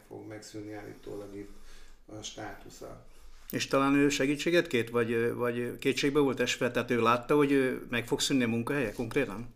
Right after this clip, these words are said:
Speaker 1: Hát erre konkrétan azt nem mondta, hogy a, hogy az övének milyen, tehát mi lesz a sorsa,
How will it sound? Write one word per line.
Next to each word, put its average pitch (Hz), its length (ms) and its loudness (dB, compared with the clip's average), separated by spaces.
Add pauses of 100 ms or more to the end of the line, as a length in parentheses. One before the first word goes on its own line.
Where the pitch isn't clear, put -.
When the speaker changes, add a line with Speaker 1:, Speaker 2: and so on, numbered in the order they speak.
(240)
Speaker 1:
Hát - 360 -10
erre 175 240 2
konkrétan 151 480 0
azt 143 140 -2
nem 160 140 0
mondta, 131 300 -6
hogy 131 160 -4
a, 127 220 -4
hogy 127 80 -6
az 120 100 -4
övének 127 560 -6
milyen, 131 420 -10
tehát 120 180 -10
mi 139 60 -6
lesz 139 200 -2
a 135 80 0
sorsa, 147 720 -4